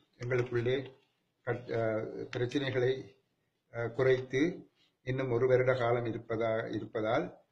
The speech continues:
அஹ், மக்களுக்கு ஒரு நல்ல சேவையை வழங்க வேண்டும் என்ற அடிப்படையிலே எங்களுக்கு இடையே இருக்கும்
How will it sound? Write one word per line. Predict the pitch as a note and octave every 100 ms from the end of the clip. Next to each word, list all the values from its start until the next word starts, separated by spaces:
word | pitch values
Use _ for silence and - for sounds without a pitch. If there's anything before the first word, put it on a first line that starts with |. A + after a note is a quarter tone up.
| _ _ _ -
அஹ், | A2+ A2 A2 - - - _
மக்களுக்கு | A#2 - C3 B2+ D3 D3
ஒரு | A#2+ A#2+ -
நல்ல | A#2 B2+
சேவையை | B2+ B2+ B2 B2+ C3+ C3+ - - _
வழங்க | A#2 B2 C#3+ C3+
வேண்டும் | C3 C3 C3
என்ற | C3+ A#2 A#2+
அடிப்படையிலே | G#2+ A#2 - A#2 A2+ G#2+ C#3+ - _ _ _
எங்களுக்கு | A#2 A2+ B2 A2 - B2
இடையே | B2 A2+ A#2+ A#2 A#2+
இருக்கும் | A#2 A2+ - B2+ B2